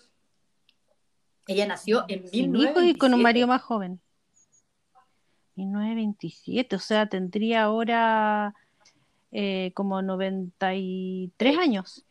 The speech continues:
Speaker 1: Sí, po, pero se murió hace dos, si no me equivoco. El dos mil dieciocho, de hecho, el veinte de junio. Lo estoy viendo aquí en
Speaker 2: Mm.
Speaker 1: Instagram.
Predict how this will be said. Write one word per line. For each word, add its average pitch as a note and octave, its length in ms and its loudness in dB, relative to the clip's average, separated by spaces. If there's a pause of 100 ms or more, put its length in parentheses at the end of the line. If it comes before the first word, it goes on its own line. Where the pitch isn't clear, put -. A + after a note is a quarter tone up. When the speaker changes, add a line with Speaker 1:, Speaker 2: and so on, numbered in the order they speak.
(120)
Speaker 1:
Sí, - 140 -12
po, - 220 -14 (120)
pero E3+ 160 -10
se F3 120 -12
murió E3+ 300 -4
hace F#3+ 280 -4
dos, F3+ 380 -6
si - 160 -20
no D#3+ 80 -12
me D#3+ 80 -14
equivoco. C#3+ 360 -12 (760)
El F3 100 -6
dos E3+ 100 -2
mil F3 120 -12
dieciocho, F3+ 520 -6
de D3+ 160 -6
hecho, - 220 -18 (180)
el D#3+ 120 -8
veinte F#3 260 -4
de F3+ 60 -2
junio. C#3 300 -12 (2000)
Lo F3+ 80 -10
estoy F3+ 140 -6
viendo F3 220 -2
aquí E3 320 -4
en D#3 460 -6
Speaker 2:
Mm. - 40 -12
Speaker 1:
Instagram. B2+ 600 -12